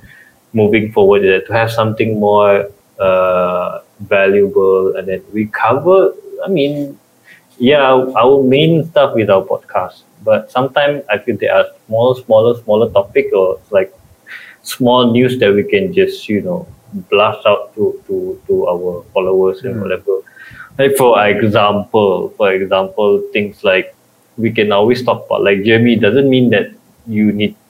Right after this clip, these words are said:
Speaker 1: to do streaming for the game, right?
Speaker 2: Mm.
Speaker 1: What you, what we can try to do is, like, whenever there's a new game came out or there's a, a new device, like, the latest one is Steam Valve just
Speaker 2: Yeah.
Speaker 1: came out with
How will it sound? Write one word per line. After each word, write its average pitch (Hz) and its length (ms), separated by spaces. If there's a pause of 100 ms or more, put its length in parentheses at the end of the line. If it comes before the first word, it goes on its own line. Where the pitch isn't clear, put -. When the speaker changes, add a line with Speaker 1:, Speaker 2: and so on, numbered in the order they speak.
(200)
Speaker 1:
to 110 100
do 107 180
streaming 104 540
for 95 180
the 92 100
game, 101 380
right? 90 240 (100)
Speaker 2:
Mm. 104 360
Speaker 1:
What 104 160
you, 98 220
what 101 200
we 107 140
can 107 240
try 120 240
to 107 160
do 113 240
is, 104 140
like, 98 220
whenever 107 300
there's 107 240
a 104 60
new 123 240
game 147 340
came 143 320
out 143 400
or 98 300
there's 95 360
a, 95 140 (380)
a 104 60
new 113 340
device, 117 420
like, 101 140
the 107 100
latest 113 380
one 139 160
is 110 80
Steam 117 320
Valve 110 260 (240)
just 117 160
Speaker 2:
Yeah. 107 120
Speaker 1:
came 101 120
out 98 100
with 95 140